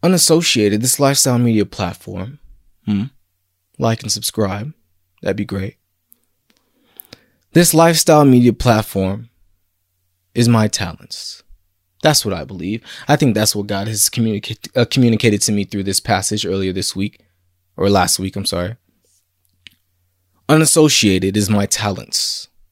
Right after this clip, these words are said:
God gave that to me. And he gave me the talents according to my ability. There's this Chance the Rapper song. I think it's in Sixty-fifth and Ingleside.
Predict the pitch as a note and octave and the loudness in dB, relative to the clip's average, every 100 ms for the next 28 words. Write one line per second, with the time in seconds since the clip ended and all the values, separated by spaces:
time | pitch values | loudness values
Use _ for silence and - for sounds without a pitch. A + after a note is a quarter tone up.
0 | _ _ _ _ _ _ _ _ _ _ | _ _ _ _ _ _ _ _ _ _
1 | _ _ _ _ _ B2 A2 F#2+ G#2+ - | _ _ _ _ _ 0 0 -2 -10 -12
2 | - - - - - _ _ _ _ _ | -16 -16 -16 -18 -20 _ _ _ _ _
3 | _ _ _ _ - - - - B2 C#3+ | _ _ _ _ -20 -18 -18 -4 0 2
4 | C3 C#3 D3+ D#3 D3 C3 B2 A#2+ - G2+ | 2 4 6 6 4 4 4 0 -4 -2
5 | A2+ - C3 B2 A#2 G2+ - - - A2 | -2 0 0 0 -2 -4 -8 -10 -10 -8
6 | - C3 B2 A2+ A2 G#2+ - _ _ _ | 2 6 6 6 0 -4 -10 _ _ _
7 | _ _ - A#2+ G#2+ F#2+ F2+ A2 G#2 - | _ _ -2 2 2 0 2 2 2 0
8 | F2 F#2 A#2 B2 D#3 - - - C#3+ D3+ | -4 0 2 2 2 0 0 0 0 2
9 | G#2+ A2+ - G#2+ G#2 G2+ - C3+ G#3 B3 | 2 2 2 -2 -2 -2 -4 -2 0 0
10 | C#3 G#2 - B2+ C3 - A#2+ - G2+ - | 0 0 0 0 -4 -4 -4 -4 -6 -8
11 | G#2 F#2+ - D#2+ - | -8 -6 -6 -8 -10